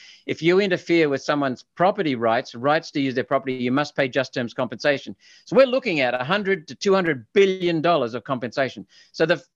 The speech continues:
the Prime Minister, John Howard's government, went to the states and said, "You steal their property rights."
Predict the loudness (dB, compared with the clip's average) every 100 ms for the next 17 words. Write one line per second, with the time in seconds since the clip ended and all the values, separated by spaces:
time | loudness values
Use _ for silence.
0 | _ -8 -6 -4 0 0 2 0 -2 -4
1 | -6 -6 _ _ _ _ _ _ -10 0
2 | 2 2 0 0 -2 -6 -4 0 0 -2
3 | -10 -12 _ _ _ -4 -2 0 -4 _
4 | -4 -2 -4 0 0 0 -2 -14 -20 _
5 | _ -10 -2 -2 -2 0 2 2 2 2
6 | 2 2 0 -2 -2 -2 -2 -2 -6 -14